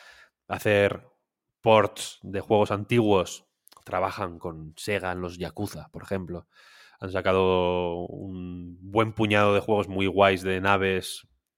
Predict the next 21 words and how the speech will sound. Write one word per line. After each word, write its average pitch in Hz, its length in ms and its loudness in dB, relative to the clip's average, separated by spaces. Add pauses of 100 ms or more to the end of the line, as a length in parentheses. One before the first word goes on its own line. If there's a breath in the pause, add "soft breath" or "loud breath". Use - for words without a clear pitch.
(140)
para 98 220 2
todas 104 160 4
las 95 120 -2
plataformas. 120 720 2
Este 110 440 0
Dodonpachi 98 600 0
sale 104 200 2
en 95 80 -4
PlayStation 101 400 -2
cuatro 101 320 2
y 104 120 -4
Switch 113 460 -4
y 110 140 -6
tiene 127 220 0
asterisco 127 760 -4
porque 135 400 0
solo 123 340 -2
sale 113 220 0
en 98 100 -4
Japón. 85 360 -10 (920 loud breath)
Entonces, 98 720 -2